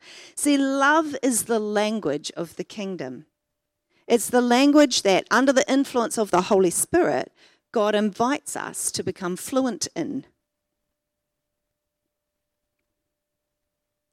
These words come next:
Ephesians chapter four, verse twenty-nine to thirty-two spells it out for us. It says,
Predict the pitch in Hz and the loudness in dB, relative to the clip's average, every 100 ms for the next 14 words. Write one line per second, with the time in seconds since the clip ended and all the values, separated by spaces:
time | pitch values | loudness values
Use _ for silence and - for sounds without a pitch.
0 | - _ _ _ _ - 208 - 240 240 | -20 _ _ _ _ -6 -4 -2 -2 -2
1 | 226 - 254 - 208 - 196 180 170 170 | -4 -2 -2 0 -2 -2 2 2 4 0
2 | - - 180 175 165 160 175 - 160 165 | -2 -4 -4 0 -2 -2 -6 -8 -6 -8
3 | - 180 151 - 160 160 151 151 147 _ | -6 -4 -4 -4 -2 -2 -2 -6 -8 _
4 | - 143 - - 185 - - 143 - - | -12 -12 -14 -12 -12 -10 -12 -12 -12 -14
5 | - - | -16 -18